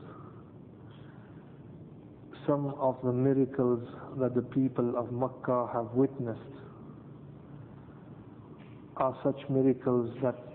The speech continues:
no previous communities can even imagine of such miracles.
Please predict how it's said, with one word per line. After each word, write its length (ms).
no 420
previous 460
communities 720
can 160
even 420
imagine 600
of 120
such 120
miracles. 480